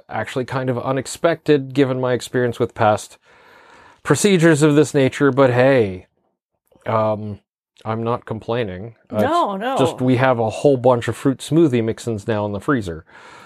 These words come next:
Speaker 2: Well.
Speaker 1: We'll figure it out. So, yeah, that was, that was us, though.
Speaker 2: Yeah, we, we
Speaker 1: Mm-hmm.
Speaker 2: did not do much exciting.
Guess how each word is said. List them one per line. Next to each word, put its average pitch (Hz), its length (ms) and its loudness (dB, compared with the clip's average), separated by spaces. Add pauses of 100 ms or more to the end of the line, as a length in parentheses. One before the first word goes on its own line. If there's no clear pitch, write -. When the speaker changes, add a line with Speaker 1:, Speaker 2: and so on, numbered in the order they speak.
(120)
Speaker 2:
Well. 185 360 -16 (160)
Speaker 1:
We'll 175 140 4
figure 95 300 -2
it 62 80 -14 (100)
out. 60 140 -18 (1500)
So, 110 480 0
yeah, 151 160 6
that 160 220 4
was, 143 220 0
that 135 160 -2
was 117 140 -6
us, 120 200 0
though. - 240 -10 (300)
Speaker 2:
Yeah, 220 180 0
we, 226 220 0
we 233 120 -2
Speaker 1:
Mm-hmm. 262 80 0
Speaker 2:
did 262 120 -2
not 269 200 0
do 269 140 -4
much 254 240 -2
exciting. 196 680 -2